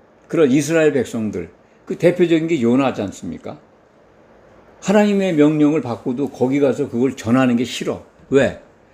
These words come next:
자기들이 미워하는 니느웨의 백성들이 구원받는 게 너무 싫은 거예요. 돌이켜서 하나님 말씀대로 돌이킨다면 하나님이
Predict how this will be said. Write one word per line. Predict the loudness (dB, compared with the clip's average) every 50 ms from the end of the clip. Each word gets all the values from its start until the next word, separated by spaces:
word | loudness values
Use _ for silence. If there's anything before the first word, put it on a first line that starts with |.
| _ _ _ _ _ _ _ _ -20 -20 _ _ _ _
자기들이 | -2 2 2 2 2 2 0 0 0 0
미워하는 | 0 0 -2 0 0 0 0 0 -2 -4 -4 -4 -4 -6 -8 -10 -12 -20 _ _ _ _ -8
니느웨의 | -4 -2 -2 -2 0 0 2 2 2 2 0 -2 -6 -10 -16 -20 _ _ _ _ _ _ _ _
백성들이 | -4 -4 -4 -2 0 0 2 2 0 0 -2 -6 -4
구원받는 | 0 2 2 2 2 0 -2 -2 -6 -6
게 | -6 -6
너무 | -6 -8 -8 -10
싫은 | -12 -12 -10 -6 -6 -6 -6
거예요. | -6 -10 -16 -18 -20 _ _ _ _ _ _ _ _ _ _ _ _ _ _ _ _ -20 _ -20 _ _ -10 0
돌이켜서 | 2 4 4 4 2 -2 -2 -2 -2 -2 0 0 0 0 0 0 -4 -8 _ _ _ _ _ _ _ _ _ _ _ _ _
하나님 | -4 0 2 4 4 4 4
말씀대로 | 2 0 -2 -2 -2 -2 -2 -2 -4 -6 -6 -6
돌이킨다면 | -2 -2 0 0 -2 -4 -6 -4 -4 -2 -2 -2 -2 -4 -4
하나님이 | -4 -4 -4 -4 -2 -4 -4 -6 -6 -8